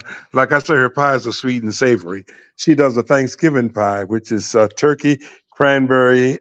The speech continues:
and, uh, stuffing all in the same pie. And it's like, uh, I'd had that pie,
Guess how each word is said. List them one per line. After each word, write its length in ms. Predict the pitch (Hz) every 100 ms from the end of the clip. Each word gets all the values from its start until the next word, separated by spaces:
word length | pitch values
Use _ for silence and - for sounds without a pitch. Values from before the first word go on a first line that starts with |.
| -
and, 400 | 113 107 107 107
uh, 140 | 101
stuffing 640 | 98 - 139 127 110 104 104 - -
all 280 | 113 120 123
in 100 | 113
the 100 | 107
same 380 | - 110 110 101
pie. 420 | 104 104 92 87 _ _ _ -
And 340 | 107 101 127 -
it's 420 | 117 104 - -
like, 520 | 107 101 98 98 -
uh, 260 | 101 98 98
I'd 320 | 110 110 107
had 280 | 95 110 101
that 220 | 107 104
pie, 360 | - 101 101